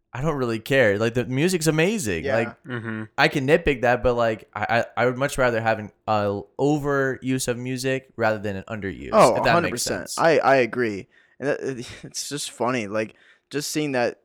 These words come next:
Speaker 2: the second time around, my complaints have completely dwindled.
Speaker 1: Mm-hmm.
Speaker 2: Like,
Speaker 1: Me
Speaker 2: it, at
Speaker 1: too.
Speaker 2: this point, it's just, like,
Speaker 1: Yeah.
Speaker 2: me nitpicking at small things.
Speaker 1: Yeah.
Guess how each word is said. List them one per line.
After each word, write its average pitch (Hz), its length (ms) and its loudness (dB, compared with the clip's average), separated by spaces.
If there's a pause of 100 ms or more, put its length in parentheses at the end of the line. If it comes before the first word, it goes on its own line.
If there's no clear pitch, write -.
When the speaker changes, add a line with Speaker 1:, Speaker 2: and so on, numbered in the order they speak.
Speaker 2:
the 123 80 -12
second 139 400 -2
time 131 200 -2
around, 110 480 -2
my 113 160 -2
complaints - 680 -8
have 110 160 -10
completely 117 460 -6
dwindled. 101 580 -10
Speaker 1:
Mm-hmm. 110 140 -10
Speaker 2:
Like, 117 140 -4
Speaker 1:
Me 123 100 -2
Speaker 2:
it, 139 100 0
at 139 140 6
Speaker 1:
too. 151 60 2
Speaker 2:
this 196 140 6
point, 190 280 4
it's - 100 -2
just, 165 200 -2
like, 147 140 6
Speaker 1:
Yeah. 95 60 0
Speaker 2:
me 143 140 0
nitpicking 139 540 2
at 123 80 -2
small 127 240 0
things. 147 360 0
Speaker 1:
Yeah. 92 240 0